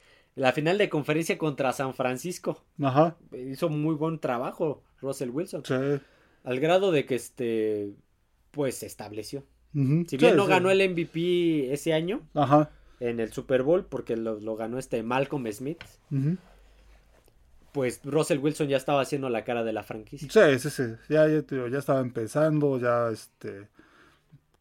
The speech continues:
Speaker 2: se le veían grandes cualidades de quarterback, que iba a ser una, una estrella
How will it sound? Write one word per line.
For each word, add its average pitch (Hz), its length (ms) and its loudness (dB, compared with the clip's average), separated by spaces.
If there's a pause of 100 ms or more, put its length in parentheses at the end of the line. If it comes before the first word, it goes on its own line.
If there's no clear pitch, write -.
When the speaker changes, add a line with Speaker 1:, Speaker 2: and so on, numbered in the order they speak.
(380)
Speaker 2:
se 123 140 -4
le 117 80 -2
veían 131 300 0
grandes 135 340 2
cualidades 120 720 -4
de 107 160 -8
quarterback, 127 440 -2
que 135 100 -4
iba 127 80 -2
a 117 40 -2
ser 120 220 -4
una, 110 400 -8 (540)
una 143 220 4
estrella 135 360 0